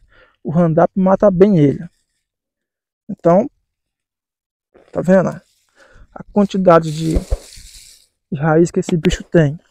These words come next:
Tem que ser uma dosagem boa pra poder tá matando o pé de galinha, senão não morre. O rabo de burro, ele não morre com, com Zartan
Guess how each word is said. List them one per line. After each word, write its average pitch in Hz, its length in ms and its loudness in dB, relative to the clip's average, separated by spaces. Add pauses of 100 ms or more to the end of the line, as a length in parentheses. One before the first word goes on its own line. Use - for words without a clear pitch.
(920)
Tem 165 140 -8
que - 60 -18
ser - 120 -10
uma 196 100 -2
dosagem 202 520 2
boa 185 380 0 (260)
pra 208 180 0
poder 196 400 -4
tá 226 120 -4
matando 214 600 -2 (480)
o 208 60 -16
pé 196 240 -2
de 208 80 -6
galinha, 208 400 -4
senão 180 320 -6
não 220 140 -4
morre. 175 440 -4 (1120)
O 170 240 -6
rabo 208 300 2
de 170 120 -4
burro, 175 460 0 (500)
ele 175 180 -2
não 214 160 2
morre 180 420 0
com, 165 440 -10 (600)
com 170 160 -2
Zartan 156 560 -4